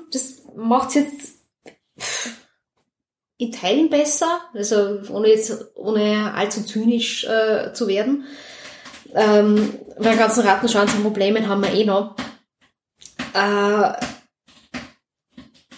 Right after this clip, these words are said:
grad beim, beim WhatsApp-Thema, das,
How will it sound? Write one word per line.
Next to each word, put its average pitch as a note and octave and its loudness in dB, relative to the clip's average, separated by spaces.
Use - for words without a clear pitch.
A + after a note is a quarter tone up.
grad A#3+ 0
beim, A#3 6
beim A3 0
WhatsApp-Thema, A3 0
das, - -4